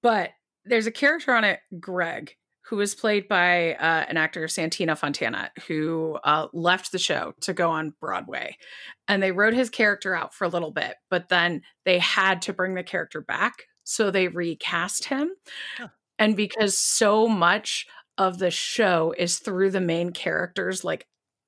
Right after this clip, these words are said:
Speaker 1: eyes, like, it's a musical T V show, when they bring him back, there's a thing where everybody's like, "Oh, it's Greg. It's Greg.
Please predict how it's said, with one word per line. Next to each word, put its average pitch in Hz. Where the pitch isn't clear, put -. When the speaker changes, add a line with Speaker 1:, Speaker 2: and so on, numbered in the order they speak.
Speaker 1:
eyes, 175
like, 175
it's 175
a 180
musical 156
T 156
V 160
show, 196
when 233
they 220
bring 196
him 254
back, 185
there's 190
a 190
thing 208
where 185
everybody's 196
like, 196
"Oh, 370
it's -
Greg. 277
It's -
Greg. 247